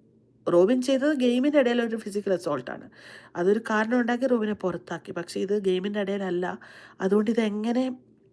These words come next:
ബിഗ് ബോസ് ഡീൽ ചെയ്യുന്ന അറിയില്ല. എന്തായാലും നിങ്ങൾ പറയൂ, നിങ്ങൾ ജിസേലിനൊപ്പമാണോ അനുമോളിനൊപ്പമാണോ, ആ, എന്ന് പറയണം. ആ, ഇപ്പോൾ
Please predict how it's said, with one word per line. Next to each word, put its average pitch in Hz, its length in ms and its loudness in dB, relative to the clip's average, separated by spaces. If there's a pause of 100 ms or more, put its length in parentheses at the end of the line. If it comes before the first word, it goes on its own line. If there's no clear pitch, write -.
(1040)
ബിഗ് 208 200 -2
ബോസ് 233 260 4
ഡീൽ 214 300 0
ചെയ്യുന്ന 220 260 2
അറിയില്ല. 170 360 -4 (540)
എന്തായാലും 262 260 6
നിങ്ങൾ 254 220 4
പറയൂ, 226 360 2
നിങ്ങൾ 202 220 -2
ജിസേലിനൊപ്പമാണോ 208 920 -2 (140)
അനുമോളിനൊപ്പമാണോ, 180 920 -2 (580)
ആ, 185 80 -4 (540)
എന്ന് 185 280 -2
പറയണം. 175 480 -4 (440)
ആ, 175 80 -4 (1400)
ഇപ്പോൾ 214 280 -2